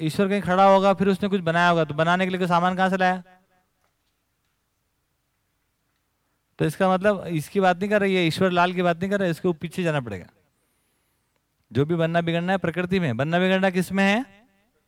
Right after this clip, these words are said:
प्रकृति में ही बनना बिगड़ना है। बनना बिगड़ना इसमें नहीं है, ये जैसा था एक समान है, एक समान ही रहता है।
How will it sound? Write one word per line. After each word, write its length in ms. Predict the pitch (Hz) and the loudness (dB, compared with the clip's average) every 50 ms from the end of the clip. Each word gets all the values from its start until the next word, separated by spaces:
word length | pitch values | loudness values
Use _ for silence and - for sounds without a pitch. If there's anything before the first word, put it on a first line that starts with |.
| _ _ _ _ _ _ _ _ _ _ _ _ _ _ _ - | _ _ _ _ _ _ _ _ _ _ _ _ _ _ _ -6
प्रकृति 420 | 135 139 - 170 170 160 185 185 | -6 -4 -2 -4 -4 -2 -4 -2
में 100 | 185 180 | 0 0
ही 60 | 185 180 | -2 0
बनना 300 | 151 147 143 147 151 143 | -2 -4 -2 -2 -2 -2
बिगड़ना 320 | 131 123 123 120 117 110 | -2 -4 -4 -4 -4 -6
है। 180 | 95 87 - _ _ _ _ _ _ _ _ _ _ _ _ _ _ _ | -6 -8 -14 _ _ _ _ _ _ _ _ _ _ _ _ _ _ _
बनना 260 | 104 127 139 151 160 | -6 -6 -2 -2 -2
बिगड़ना 340 | 165 160 151 156 156 160 160 | -2 0 -2 -2 -2 -2 -4
इसमें 300 | 151 135 - - 135 131 | -4 -4 -6 -8 -8 -6
नहीं 200 | 123 117 110 101 | -4 -4 -6 -6
है, 180 | 95 87 - _ _ - | -8 -12 -16 _ _ -12
ये 200 | 92 110 123 117 | -8 -8 -6 -6
जैसा 300 | 117 117 110 - 131 120 | -6 -8 -8 -8 -10 -10
था 300 | 120 127 139 147 165 170 - _ _ _ _ _ _ _ _ _ _ _ | -6 -6 -6 -6 -8 -10 -16 _ _ _ _ _ _ _ _ _ _ _
एक 180 | - 127 135 127 | -4 -4 -4 -4
समान 400 | - 127 123 120 123 127 135 135 | -6 -6 -4 -2 -2 -2 -2 -2
है, 280 | 135 143 151 160 151 127 | -4 -4 -6 -6 -6 -8
एक 140 | 123 120 | -8 -8
समान 340 | - - 120 113 113 120 123 | -8 -8 -8 -6 -6 -6 -6
ही 60 | 127 | -6
रहता 220 | 123 123 120 123 135 | -6 -6 -6 -6 -8
है। 160 | 151 175 | -10 -10